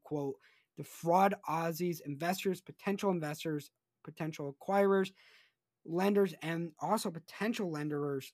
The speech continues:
through material misrepresentations and omissions about, among other things, their historical and projected financial results, debts, audience numbers, the identities of investors and the size of their investments,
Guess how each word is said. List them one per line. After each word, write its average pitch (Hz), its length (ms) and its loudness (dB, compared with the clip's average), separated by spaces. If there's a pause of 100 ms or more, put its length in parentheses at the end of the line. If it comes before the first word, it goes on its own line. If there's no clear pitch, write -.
through 156 180 2
material 175 800 2
misrepresentations 160 1400 -6
and 143 100 -8
omissions 143 540 -6 (460)
about, 147 480 0
among 143 300 -6
other 190 240 2
things, 165 380 -4
their 147 160 -6
historical 175 680 0
and 151 140 -8
projected 147 460 -8
financial 160 460 -4
results, 147 460 -6 (180)
debts, 151 320 -2 (420)
audience 175 420 0
numbers, 156 460 0 (200)
the 160 140 -4
identities 170 720 -4
of 151 60 -8
investors 147 720 -6
and 139 140 -8
the 127 40 -10
size 185 440 -2
of 160 80 -6
their 156 160 -4
investments, 139 560 -8